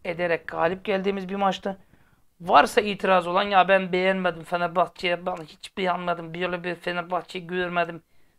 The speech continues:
Siz böyle top mu oynuyorsunuz, kendinize takım mı diyorsunuz diyen varsa buyursun çıksın sahneye. Bir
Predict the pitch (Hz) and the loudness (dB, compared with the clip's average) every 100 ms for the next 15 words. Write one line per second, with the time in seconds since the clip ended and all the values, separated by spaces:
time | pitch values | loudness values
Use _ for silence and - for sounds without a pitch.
0 | _ - 170 190 190 185 190 180 196 185 | _ -14 -6 0 0 -2 -8 -8 -6 -4
1 | 185 180 170 175 - 185 185 180 180 180 | -4 -6 -8 -14 -6 -6 -6 -6 -8 -8
2 | - - 202 190 185 170 180 170 175 175 | -16 -12 -8 -8 -8 -10 -10 -10 -6 -4
3 | 185 170 190 175 196 185 175 - - 214 | -4 -6 -8 -10 -10 -10 -14 -16 -14 -10
4 | 185 170 - 185 220 - _ _ _ _ | -4 -4 -4 -6 -6 -12 _ _ _ _
5 | _ _ _ _ _ 175 185 165 | _ _ _ _ _ -2 -2 -2